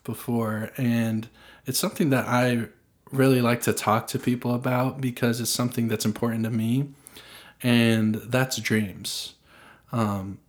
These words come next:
I love to talk with people about what they're dreaming about. And so I wanna ask you,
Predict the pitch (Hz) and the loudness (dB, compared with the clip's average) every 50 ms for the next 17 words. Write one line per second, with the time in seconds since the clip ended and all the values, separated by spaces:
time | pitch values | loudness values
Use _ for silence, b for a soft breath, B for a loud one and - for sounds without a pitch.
0 | _ _ - 127 127 123 123 135 143 139 - - - 131 123 120 113 110 110 107 | _ _ -2 0 0 2 2 2 2 0 -2 -2 0 2 2 2 2 0 -2 -4
1 | 107 98 127 - _ _ _ - - - - 113 - 110 107 - - 113 107 - | -6 -8 -12 -16 _ _ _ -6 -2 -2 0 0 -2 -4 -6 -4 -4 -4 -4 -4
2 | 113 110 110 107 104 92 120 120 110 - 113 110 110 - 110 107 107 104 98 87 | -4 -4 -2 -4 -4 -4 -4 -6 -6 -6 -6 -6 -6 -4 -2 -2 -2 -2 -4 -6
3 | 87 87 - - - - - - - _ _ _ B B B B B B B B | -10 -12 -12 -14 -14 -14 -16 -18 -20 _ _ _ B B B B B B B B
4 | - 117 117 110 - - - 113 113 110 107 107 110 107 - - 117 120 127 131 | -2 -2 0 0 0 0 0 0 0 0 -2 -2 -4 -6 -4 0 2 2 4 4
5 | 139 139 127 120 120 127 - - - 131 131 127 120 113 110 113 113 110 - | 4 4 2 2 0 -2 -2 -4 -2 0 2 2 2 2 0 -2 -4 -6 -10